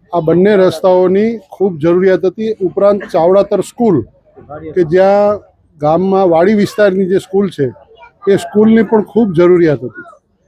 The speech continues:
રસ્તાની જરૂરિયાત હતી સ્કૂલમાં. તો એ બંને રસ્તાઓ, ત્રણેય રસ્તાઓ આજે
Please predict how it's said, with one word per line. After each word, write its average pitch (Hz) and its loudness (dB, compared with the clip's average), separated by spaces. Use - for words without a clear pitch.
રસ્તાની 175 0
જરૂરિયાત 160 0
હતી 202 -6
સ્કૂલમાં. 160 -2
તો 220 0
એ 214 2
બંને 190 2
રસ્તાઓ, 208 2
ત્રણેય 208 0
રસ્તાઓ 170 0
આજે 165 0